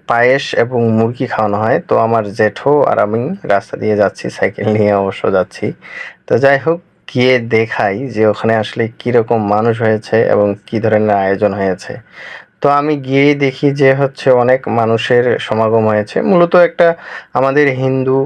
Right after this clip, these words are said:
বা সনাতনীদের একটা কালচার, হ্যাঁ। এখানে একটা পীর রয়েছে, মানে পাগলা পীর বা পাগলা ঠাকুর বলে, হুম। সেই উদ্দেশ্যে এবং সেখানে অনেক ভক্তরাই মানত করে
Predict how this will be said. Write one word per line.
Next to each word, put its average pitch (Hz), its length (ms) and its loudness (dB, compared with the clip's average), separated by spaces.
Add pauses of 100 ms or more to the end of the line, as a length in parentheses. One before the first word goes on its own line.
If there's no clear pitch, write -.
(120)
বা 127 160 2
সনাতনীদের 127 720 0
একটা 107 220 0
কালচার, 104 460 0 (220)
হ্যাঁ। 120 220 0 (380)
এখানে 120 280 0
একটা 143 180 0 (120)
পীর 151 300 2
রয়েছে, 104 380 2
মানে 120 240 0
পাগলা 120 440 2
পীর 117 300 -4
বা 120 140 0
পাগলা 110 380 -2
ঠাকুর 107 360 -4
বলে, 104 260 0 (260)
হুম। 110 220 -2 (600)
সেই 135 260 0
উদ্দেশ্যে 139 540 0
এবং 143 220 2
সেখানে 135 420 0 (120)
অনেক 143 260 2 (300)
ভক্তরাই 120 680 2 (500)
মানত 123 400 2
করে 101 240 0